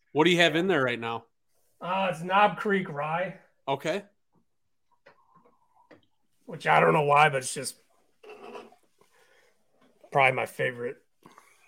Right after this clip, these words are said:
Speaker 1: Knob Creek does a good job.
Speaker 2: Yeah.
Speaker 1: All right. The, uh, so
Speaker 2: No, I
Speaker 1: people
Speaker 2: see
Speaker 1: are
Speaker 2: in the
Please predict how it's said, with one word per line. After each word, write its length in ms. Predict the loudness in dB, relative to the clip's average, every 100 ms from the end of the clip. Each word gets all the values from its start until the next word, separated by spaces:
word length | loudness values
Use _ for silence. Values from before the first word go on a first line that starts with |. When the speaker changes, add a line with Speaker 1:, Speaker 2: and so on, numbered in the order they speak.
| _
Speaker 1:
Knob 280 | 2 2 2
Creek 340 | -2 0 0
does 160 | -2 -6
a 40 |
good 140 | -4 -6
job. 340 | -6 -6 -8 -16 _ _ _ _
Speaker 2:
Yeah. 300 | -6 -4 -6 -8 _ _ _ _ _ _ -20 _ -20 _ -20 _ -8
Speaker 1:
All 60 | -2
right. 280 | 0 -2
The, 220 | -4 -2 0
uh, 320 | 0 0 -2 -8 -20 _ _ _
so 160 | -6 -2
Speaker 2:
No, 40 | 0
I 100 | 0
Speaker 1:
people 200 | 2 2
Speaker 2:
see 60 |
Speaker 1:
are 80 | 2
Speaker 2:
in 60 |
the 80 | 0